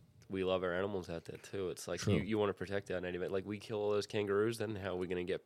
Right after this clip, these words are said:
Speaker 1: tourists down there to bring us money?
Speaker 2: Right.
Speaker 1: <laughs>
Speaker 2: Totally.
Speaker 1: Yeah.
Speaker 2: Well, it's like the fires, you know, that happened. I heard a lot of koalas died.
Speaker 1: Mm-hmm.
Speaker 2: And
Speaker 1: That was
Speaker 2: that's
Speaker 1: terrible.
Speaker 2: Yeah,
Speaker 1: Yeah.
Speaker 2: that's,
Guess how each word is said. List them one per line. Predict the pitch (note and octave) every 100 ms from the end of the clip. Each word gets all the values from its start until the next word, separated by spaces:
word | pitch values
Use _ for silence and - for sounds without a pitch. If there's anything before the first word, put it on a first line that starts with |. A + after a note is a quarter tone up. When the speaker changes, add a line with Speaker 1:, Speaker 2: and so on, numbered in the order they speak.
| _
Speaker 1:
tourists | - F#2 F2
down | - F2+ F#2
there |
to | F#2
bring | F2+ F#2
us | F2+
money? | F#2 F#2 F2 - - _ -
Speaker 2:
Right. | D2+ D#2 -
Speaker 1:
<laughs> | G#2+ - - - - - -
Speaker 2:
Totally. | G#2+ E2+ D2 C#2 - -
Speaker 1:
Yeah. | G#2+ G#2+ - _ _ _ _ _ -
Speaker 2:
Well, | F#2
it's | G2
like | F#2+
the | -
fires, | - F2 G2+ D#2+ E2
you | E2
know, | F2
that | E2
happened. | F#2 E2+ C#2+
I | F2
heard | G2 E2
a |
lot | D#2 E2+ E2+
of |
koalas | - E2+ E2 D#2 E2+
died. | E2 E2 E2 G2+
Speaker 1:
Mm-hmm. | A2+ A2+
Speaker 2:
And | A2 A#2+ - G#2
Speaker 1:
That | -
was | F#2 -
Speaker 2:
that's |
Speaker 1:
terrible. | G#2 G2+ A2+ F2+ E2
Speaker 2:
Yeah, | E2+ F#2
Speaker 1:
Yeah. | E2
Speaker 2:
that's, | F2+ F2+